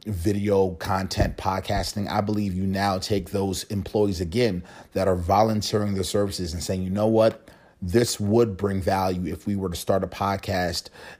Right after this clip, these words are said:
and, and pushing it out to the world. This would bring value if we were to create a video or two a week and pushing it out to the world. This would bring value around letting human beings know our take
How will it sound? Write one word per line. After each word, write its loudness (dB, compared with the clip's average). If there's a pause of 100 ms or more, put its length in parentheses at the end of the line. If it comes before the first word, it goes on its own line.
and, -2
and -4
pushing -2
it -2
out -2
to -18
the -2
world. -4
This -2
would 0
bring -2
value -2
if -10
we -2
were -4
to -8
create -4
a -2
video -2
or -2
two -2
a 0
week -6 (260)
and -8
pushing -4
it -4
out -2
to -10
the -4
world. -6
This 0
would 0
bring -4
value -2 (300)
around 0
letting 0
human 2
beings -2
know -4 (320)
our 6
take -2